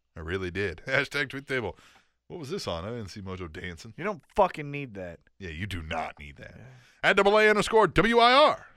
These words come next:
Speaker 1: Hey, hashtag tweet the T-Mac. We got an asshole chant. I marked out to that. Hashtag tweet the table.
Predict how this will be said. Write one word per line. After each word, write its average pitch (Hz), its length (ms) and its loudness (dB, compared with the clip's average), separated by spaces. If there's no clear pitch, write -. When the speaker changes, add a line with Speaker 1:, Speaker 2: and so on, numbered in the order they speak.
Speaker 1:
Hey, 240 480 6
hashtag 190 440 2
tweet 226 180 0
the - 80 -8
T-Mac. 185 480 2
We 196 140 2
got 226 180 6
an 156 80 0
asshole 196 420 6
chant. - 460 2
I 127 80 -6
marked 123 240 -4
out 139 180 2
to 92 60 -10
that. 101 220 -2
Hashtag 127 300 -2
tweet 135 160 -4
the - 40 -20
table. 131 280 -4